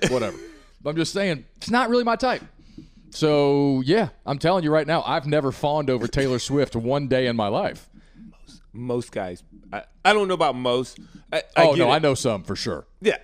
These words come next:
Speaker 1: that's fine.
Speaker 2: I know some for sure.
Speaker 1: For those that are into it.
Speaker 2: But for me, no, it's not my thing. And so she, like, didn't believe me at first. She, like, thought, I, I think they think that every guy is attracted to Taylor Swift or loves Taylor Swift, like,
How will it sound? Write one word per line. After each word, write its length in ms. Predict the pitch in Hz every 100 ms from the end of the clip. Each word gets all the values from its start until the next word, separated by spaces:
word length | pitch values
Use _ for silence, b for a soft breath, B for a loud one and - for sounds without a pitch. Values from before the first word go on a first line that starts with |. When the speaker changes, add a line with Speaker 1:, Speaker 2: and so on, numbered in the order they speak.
| - -
Speaker 1:
that's 220 | 165 -
fine. 260 | 214 185 190
Speaker 2:
I 120 | 131
know 100 | 131
some 260 | - 123 101
for 100 | 92
sure. 240 | - 67
Speaker 1:
For 100 | 202
those 200 | 190 196
that 100 | 196
are 80 | 190
into 220 | 214 190 98
it. 100 | -
Speaker 2:
But 140 | 147
for 100 | 147
me, 200 | 156 196
no, 280 | 202 226 226 -
it's 200 | 117 143
not 240 | 135 139
my 140 | 135 131
thing. 180 | 165
And 120 | 135 123
so 140 | 139
she, 160 | - 170
like, 220 | 151 117
didn't 300 | 165 180 -
believe 340 | 127 131 170
me 140 | 120 113
at 80 | 92
first. 300 | 147 139 -
She, 60 |
like, 160 | 139 131
thought, 160 | 151 131
I, 120 | 131
I 100 | 127
think 260 | 202 208 139
they 160 | 151
think 380 | - 156 151 117
that 200 | 120 -
every 340 | 139 123 131
guy 460 | 110 120 113 76 69 b b b b b -
is 300 | 135 127 127
attracted 600 | 131 147 139 147 143 123
to 80 |
Taylor 320 | 123 139 123 113
Swift 420 | - 156 135 -
or 80 | 113
loves 460 | 127 139 147 127
Taylor 300 | - 139 120 113
Swift, 420 | 139 156 135 120
like, 180 | 113